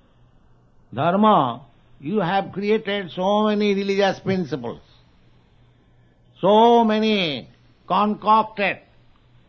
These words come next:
spiritual ways of life or material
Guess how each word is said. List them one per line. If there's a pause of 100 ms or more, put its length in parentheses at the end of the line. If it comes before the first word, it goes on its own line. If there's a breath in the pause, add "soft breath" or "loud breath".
(120)
spiritual
ways
of
life (540)
or
material